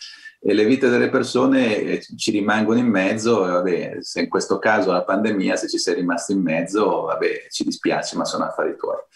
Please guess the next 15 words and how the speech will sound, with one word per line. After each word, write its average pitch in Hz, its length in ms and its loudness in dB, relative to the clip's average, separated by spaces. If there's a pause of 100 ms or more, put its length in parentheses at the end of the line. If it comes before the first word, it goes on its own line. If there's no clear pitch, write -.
(320)
Ecco, - 220 0
questo 143 260 4
secondo 135 260 4
me 135 100 4
è 143 40 2
un 135 180 2
vulnus, 123 600 0
eh, 101 680 -2
molto 110 560 -2
grave. - 600 -2 (720)
E 113 100 2
il 110 100 2
ruolo 131 300 2
della 117 240 -2
politica, 113 920 -2